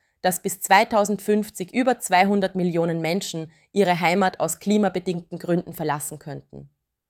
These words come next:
Was im neunzehnten Jahrhundert Hunger und Landknappheit auslöste,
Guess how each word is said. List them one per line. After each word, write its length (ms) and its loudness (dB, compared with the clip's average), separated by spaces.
Was 160 0
im 80 4
neunzehnten 600 2
Jahrhundert 640 2
Hunger 400 2
und 140 -4
Landknappheit 720 0
auslöste, 800 0